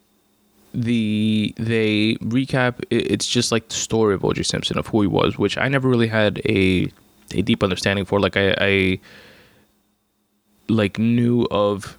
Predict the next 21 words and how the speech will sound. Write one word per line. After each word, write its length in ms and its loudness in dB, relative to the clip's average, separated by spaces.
him 300 -2
being 460 -2
a 60 0
big, 460 -2
uh, 100 -6
football 380 -2
star 760 0
and 360 -6
dabbling 380 -2
in 100 -6
acting 460 -4
and 100 -4
stuff 180 -2
like 120 2
that, 160 0
being 160 0
this, 200 0
like, 220 0
famous 460 -2
rich 180 -2
guy 240 -2